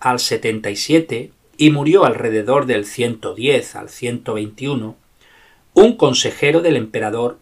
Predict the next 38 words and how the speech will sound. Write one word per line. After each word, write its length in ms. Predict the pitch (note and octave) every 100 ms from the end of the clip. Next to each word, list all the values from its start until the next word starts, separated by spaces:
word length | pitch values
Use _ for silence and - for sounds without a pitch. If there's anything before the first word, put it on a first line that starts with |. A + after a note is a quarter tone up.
| -
He 320 | D3+ C#3 - -
de 200 | D#3 -
Han, 260 | C3 G#2 G2+ _ _ _ _ _ _ _ _ _
como 280 | E3+ D#3+ D#3+
al 80 |
inventor 580 | D#3+ D#3 D3+ D3+ - G#3
del 160 | G3+ F#3+
papel 540 | - E3 B2 B2 B2+ - -
hacia 260 | B2 -
el 80 | A2
ciento 440 | - D3 C#3+ A#2
cinco 380 | G#2 A2+ A2 A#2
después 400 | A2+ A2 - G#2
de 140 | G2+ F#2+
Cristo. 480 | A#2 A2+ - - - _ _ _ _ _ _ _
En 180 | - D2+
China 460 | - A2 A2 G#3+ - _ _ _ _
había 280 | A#2+ C3 B2+
formas 480 | - F3+ A3+ A3+
de 80 | G3+
papel 380 | D#3+ C#3 C3 C3+
desde 220 | C#3 B2
el 80 | G#2+
siglo 280 | - C3 B2+
segundo 420 | - E3 B2 A#2+
antes 300 | D#3+ D#3 G#2+
de 140 | F#2+
Cristo, 440 | - A2+ - - - _ _ _ _ _ _ _ -
pero 160 | D#3
fue 400 | B2+ D3 C3+ - _ _ _
Cai 240 | D#3+ G3+
Lun 320 | F3+ A3+ C4
quien 280 | - D3 B2
perfeccionó 840 | - C3 - - - - B2 E3+
la 180 | F#3 C3
técnica 460 | - B2+ B2+ B2+ A#2+
de 100 | A2
fabricación 720 | A#2 G#2+ G#2+ G#2 - G2+